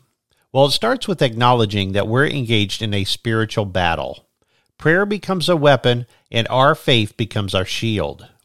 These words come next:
We must lift up our enemies to God, asking Him to intervene,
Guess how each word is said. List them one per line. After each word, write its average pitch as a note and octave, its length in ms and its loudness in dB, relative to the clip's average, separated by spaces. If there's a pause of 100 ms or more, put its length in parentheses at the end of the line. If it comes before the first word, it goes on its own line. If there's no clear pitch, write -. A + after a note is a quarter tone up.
We A#2 160 -2
must B2+ 460 2
lift C#3 240 2
up C3+ 180 4
our C#3 100 4
enemies G#2+ 460 -2
to C#3+ 120 0
God, F2+ 480 -2 (220)
asking B2+ 500 0
Him A#2+ 340 0
to G2+ 160 -6
intervene, G2+ 640 -4